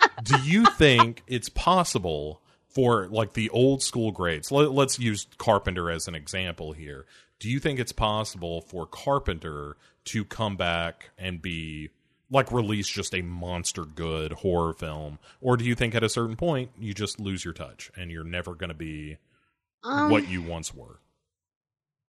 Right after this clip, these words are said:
Speaker 2: Well, Craven did it when he did Scream, and I think people kinda figured he was done at that point, or at least I did. I, I, um, I mean, that was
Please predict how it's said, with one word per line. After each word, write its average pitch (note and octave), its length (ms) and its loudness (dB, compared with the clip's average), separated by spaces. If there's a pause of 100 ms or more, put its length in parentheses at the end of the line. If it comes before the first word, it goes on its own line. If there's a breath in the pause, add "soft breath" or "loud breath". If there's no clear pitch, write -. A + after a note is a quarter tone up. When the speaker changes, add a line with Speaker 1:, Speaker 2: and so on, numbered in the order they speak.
(120)
Speaker 2:
Well, C4+ 300 8
Craven C#4+ 520 2
did D#3+ 180 2
it F#3+ 200 0
when F3+ 220 2
he F3 120 2
did F3+ 220 2
Scream, G3+ 600 6 (360)
and D#3+ 420 6
I D3 300 4
think F3 260 2
people F3+ 260 0
kinda E3 240 4
figured E3 360 2
he F3 180 6
was F3 160 6
done C#3+ 240 8
at C3 80 2
that C#3+ 200 2
point, C#3+ 340 6 (420)
or C#3+ 100 8
at B2+ 80 10
least D#3 200 8
I C#3+ 140 8
did. C3 340 2 (300)
I, B2 220 2 (380)
I, F3 360 8
um, D3+ 380 4 (1080)
I G#3 100 6
mean, F#3 200 10
that D#3+ 140 4
was D3+ 340 -8